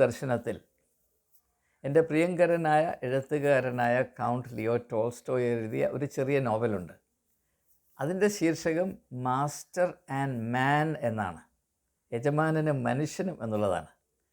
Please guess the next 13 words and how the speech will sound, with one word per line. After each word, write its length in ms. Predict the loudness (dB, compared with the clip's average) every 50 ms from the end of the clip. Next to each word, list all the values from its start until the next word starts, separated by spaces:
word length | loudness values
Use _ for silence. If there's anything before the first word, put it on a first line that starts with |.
| _ _ _ _ _ _ _ _ _ _ _ _ _ -2
ഹെയ്ഗൽ 380 | 2 4 4 6 8 8 6 6 4 -2 -8 _ _ _ _ -20 _ _ _ _ _ _ _ _ _ _ _ _ _ -6
master 500 | 0 2 2 2 2 0 -2 -2 0 4
and 220 | 4 4 4 2
slave 400 | 0 -2 0 2 4 6 8 8 6
എന്ന് 160 | 6 6 6
പറയുമ്പോൾ, 540 | 6 6 6 4 0 -2 -2 0 0 0 0 -2 -8 _ _ _ _ _ _ _
ഹെയ്ഗൽ 420 | -8 -4 -2 0 0 2 4 4 2 2 0 -8 _ _ _ _ -6
യജമാനനും 640 | -2 0 0 2 6 6 6 6 6 4 2 0 -2 -4 -4
അടിമയും 480 | -2 -2 0 0 2 2 2 2 2 2
എന്ന് 160 | 0 0 -2 -2
പറയുമ്പോൾ, 460 | -2 -2 -4 -6 -6 -4 -4 -4 -4 -6 -8 _ _ _ _ _ _ _ _ _ _ _ _ _ _ _ _ _ _ _ _ _ _ _ _ _ _ _ _ _ _ _ _ _ _ _ _
ടോൾസ്റ്റോയ് 480 | -2 0 0 0 0 4 6 6 8 8
പറയും 300 | 6 6 6 4 4 2